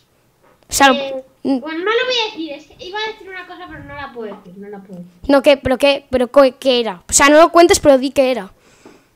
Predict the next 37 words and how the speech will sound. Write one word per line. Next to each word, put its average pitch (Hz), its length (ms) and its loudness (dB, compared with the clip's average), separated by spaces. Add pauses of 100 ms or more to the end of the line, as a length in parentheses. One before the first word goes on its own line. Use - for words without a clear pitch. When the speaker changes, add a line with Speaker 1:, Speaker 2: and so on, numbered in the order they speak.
(600)
Speaker 2:
No, 294 200 -6
era 320 800 -6
sobre 247 280 -14
Minecraft, 214 600 -14
pero 196 200 -16
no 208 160 -14
la 196 80 -10
voy 190 100 -10
a 175 60 -10
decir. 175 260 -14 (640)
Que 226 80 -12
es 233 100 -10
una 240 160 -6
sorpresa 190 760 -10 (180)
para 175 260 -10
ti. 190 220 -12
Speaker 1:
Sorp-, 339 540 -2
¿quién 349 260 6
es - 60 6
surprise? 381 680 -2 (360)
Es 220 180 -14
como 254 220 -4
Tito. 233 320 -6 (400)
Bueno, 294 200 6
yo 311 200 0
creo 440 180 2
que, 285 260 -2 (720)
mm, 285 440 4
la 269 120 4
verdad 285 200 4
no 359 160 2
tengo 381 240 4
ni 285 280 6
idea 330 140 6
más 339 160 6
que 285 100 4
decir 339 240 2